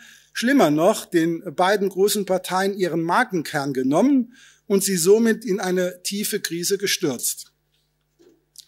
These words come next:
Wie Sie wissen, sind Prognosen schwierig, vor allem dann, wenn sie die Zukunft betreffen.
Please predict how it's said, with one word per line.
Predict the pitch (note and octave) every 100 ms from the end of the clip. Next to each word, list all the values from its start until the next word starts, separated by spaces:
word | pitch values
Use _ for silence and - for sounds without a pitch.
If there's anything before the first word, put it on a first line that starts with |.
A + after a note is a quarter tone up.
| - _ _ _ _ _ _ _ _ -
Wie | A3+
Sie | A#3
wissen, | G3 C4 - B2+ G#2+ -
sind | - G#3 G3+
Prognosen | E3 D#3+ G3 A3+ G3 F3
schwierig, | E3 F3 A3 G#3+ G#3 - F#3+
vor | - F3
allem | G3 F3+
dann, | D#3+ D3+ G#3 B3 F#3+ - _ _
wenn | G3 G3
sie | E3+
die | F3+ F#3
Zukunft | - A3+ D#3+ C3 -
betreffen. | B2+ - A2 - F#2